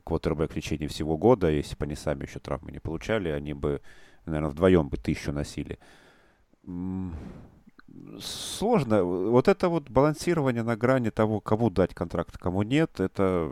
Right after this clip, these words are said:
это всегда очень сложно для команды. Как мне кажется, я всегда пытаюсь поставить себя на место менеджера, да, и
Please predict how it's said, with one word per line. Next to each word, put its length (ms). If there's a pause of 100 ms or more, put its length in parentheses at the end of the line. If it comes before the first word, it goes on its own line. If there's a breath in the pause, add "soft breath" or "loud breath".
это 280 (260)
всегда 380
очень 300
сложно 320
для 140
команды. 480
Как 180
мне 100
кажется, 300
я 60
всегда 300 (420 soft breath)
пытаюсь 320
поставить 420
себя 240
на 100
место 300
менеджера, 520
да, 200
и 320